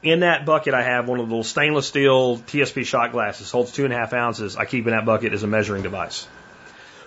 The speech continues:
When, and I, you know, I kinda look at it, I know that, like, about, you know, a little more than a third full is about an ounce. When I plant a pepper plant, I take that bucket with me,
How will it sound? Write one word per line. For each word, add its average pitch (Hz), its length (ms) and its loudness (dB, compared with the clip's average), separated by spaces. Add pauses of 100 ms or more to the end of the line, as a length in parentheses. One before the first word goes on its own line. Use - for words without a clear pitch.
(300)
When, 170 440 2
and 135 360 -8
I, 139 140 0
you 165 100 -4
know, 175 100 4
I 160 80 4
kinda 165 240 0
look 147 180 0
at 147 120 2
it, - 20 0
I 139 40 -2
know 135 240 2
that, 131 180 -6
like, 117 140 -4
about, 120 340 -6
you 135 80 -6
know, 92 160 -8 (380)
a 127 40 -4
little 135 320 2
more 131 180 4
than 131 100 0
a 123 40 -2
third 131 340 2
full 151 320 4
is 123 180 0
about 120 200 0
an 110 80 -6
ounce. 127 400 -4 (560)
When 143 180 0
I 196 120 4
plant 185 240 2
a - 20 -2
pepper 165 300 0
plant, 110 280 -6 (760)
I 131 140 -2
take 165 200 -2
that 156 140 0
bucket 151 320 2
with 127 220 -2
me, 101 160 -10